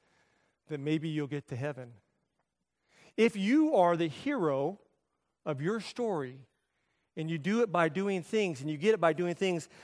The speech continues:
then maybe, maybe you'll get to heaven. But for the first time, Christianity comes in and it says,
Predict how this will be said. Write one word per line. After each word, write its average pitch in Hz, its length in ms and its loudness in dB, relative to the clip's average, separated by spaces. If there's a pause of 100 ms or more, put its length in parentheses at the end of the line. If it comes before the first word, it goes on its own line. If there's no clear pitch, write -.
(160)
then 160 160 0
maybe, 190 400 0 (340)
maybe 165 640 2 (140)
you'll 156 140 -4
get 160 100 -4
to 147 80 -4
heaven. 143 400 -4 (1200)
But 175 80 -10
for - 80 -6
the 175 80 -2
first 262 240 -2
time, 220 160 -2
Christianity 226 500 -8
comes 156 300 -6
in 147 100 -4
and 147 80 -6
it 170 60 -12
says, 160 280 -4